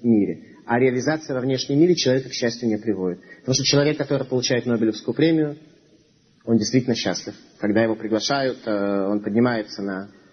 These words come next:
эшафот, на пьедестал. Для него же он является эшафотом одновременно. По какой причине? Потому что когда всё это закончится,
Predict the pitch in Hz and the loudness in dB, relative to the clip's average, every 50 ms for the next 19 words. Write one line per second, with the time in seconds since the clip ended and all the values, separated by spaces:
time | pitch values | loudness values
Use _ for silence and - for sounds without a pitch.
0 | _ - - _ _ _ _ _ _ _ _ _ _ _ _ - 131 - - 113 | _ -20 -20 _ _ _ _ _ _ _ _ _ _ _ _ -6 -4 -2 -2 -2
1 | 107 - 135 135 131 - - - - - - _ - - 92 - - 110 117 101 | 0 2 0 0 0 -2 -8 -18 -20 -20 -20 _ -18 -18 -16 -6 -2 -2 0 0
2 | 113 113 - - - 143 139 135 127 - - - _ - - _ _ _ - 117 | 0 -2 -2 0 -2 -2 -2 -2 -6 -10 -16 -20 _ -20 -20 _ _ _ -6 0
3 | 127 131 135 139 139 143 170 185 160 170 165 160 156 143 151 151 156 156 156 - | 4 6 6 6 6 4 4 2 0 0 2 2 2 2 2 2 2 0 2 2
4 | 160 156 156 - 143 135 156 156 - - 139 127 120 127 123 120 127 120 107 95 | 4 4 4 2 0 0 0 -2 -2 -2 -2 -2 0 0 2 2 4 4 2 2
5 | 90 90 90 104 117 - - - - - - 131 139 139 - 143 131 - 120 113 | 0 -2 -4 -6 -6 -10 -14 -20 -12 -6 -2 0 0 0 0 -2 -2 -2 -4 -4
6 | - - 98 90 82 95 113 123 135 135 - - 120 113 135 135 135 - 147 131 | -4 -8 -10 -10 -6 -2 0 0 0 0 -2 -2 0 0 0 -2 -2 -2 -2 -2
7 | 117 127 127 - - 175 180 - - - - - - | -2 -2 -4 -4 -4 -4 -4 -6 -8 -12 -12 -14 -14